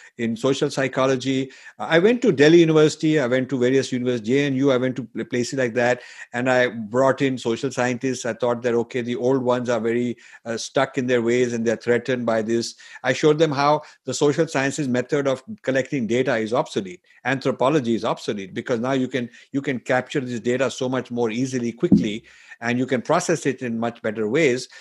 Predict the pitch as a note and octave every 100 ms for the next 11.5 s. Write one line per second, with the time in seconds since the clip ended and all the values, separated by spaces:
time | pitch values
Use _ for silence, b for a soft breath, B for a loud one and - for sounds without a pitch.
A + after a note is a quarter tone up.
0 | B - C3 C#3+ D#3+ G#3 A3 G3 F3 E3+
1 | E3+ D#3+ D3 D#3 D3 D#3 D3 C#3+ C#3+ C#3+
2 | C3 D#3 - B2+ B2 A#2+ D3 D#3+ D#3+ C3
3 | - D3+ D3 B2+ B2 B2+ C#3 B2+ A#2+ A#2+
4 | A#2 A#2+ C3 D#3+ A#2+ A2+ G#2+ G2+ A2 -
5 | B B B B - F#3 F#3 F3 B -
6 | F#3+ A3+ C#4 A3+ - C#3 G3+ G3+ G#2+ -
7 | _ B B - D#3 E3+ F3+ G#3 G#3 F3+
8 | G3 F3 E3+ F#3+ F3+ D#3+ E3+ F3+ E3+ G3
9 | C#4+ C#4+ G#3+ D#3+ A#2+ G2 B B - D#3+
10 | E3+ F3 F#3+ G#3 G3+ F#3 A3 C#4 B3+ E3+
11 | E3 D#3+ C#3+ G#2+ -